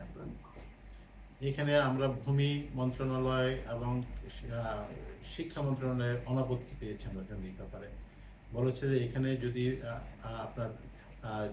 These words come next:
বিশ্ববিদ্যালয় হয় তো সেখানে এটা অতীত খাস জমি, কোনো ঘর বাড়ি উচ্ছেদ করা লাগবে না, আর কোনো কৃষি ভূমি নষ্ট হবে না, কারণ এটা অকৃষি জমি এবং খাস জমি, ভূমি অধিগ্রহণ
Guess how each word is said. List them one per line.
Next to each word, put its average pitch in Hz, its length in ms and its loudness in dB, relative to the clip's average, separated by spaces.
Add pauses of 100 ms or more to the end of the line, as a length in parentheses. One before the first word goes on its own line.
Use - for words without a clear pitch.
(220)
বিশ্ববিদ্যালয় 127 680 2
হয় 120 240 2 (420)
তো - 60 -8 (120)
সেখানে 127 340 4
এটা 127 160 2 (400)
অতীত 139 340 2 (180)
খাস 139 260 6 (120)
জমি, 95 240 -2 (960)
কোনো 135 160 4 (140)
ঘর 131 220 8
বাড়ি 127 220 8
উচ্ছেদ - 300 0
করা 104 220 0
লাগবে 92 280 -6
না, - 60 -14 (1000)
আর 107 120 0 (280)
কোনো 135 160 4 (140)
কৃষি 147 300 -2
ভূমি 135 260 4
নষ্ট - 180 -2 (100)
হবে 98 240 -2
না, 92 60 -8 (400)
কারণ 123 200 0
এটা 127 120 4 (360)
অকৃষি 131 420 0
জমি 95 240 -2
এবং 110 80 -6 (100)
খাস 120 200 4 (100)
জমি, 92 200 -4 (840)
ভূমি 143 260 8
অধিগ্রহণ 131 380 6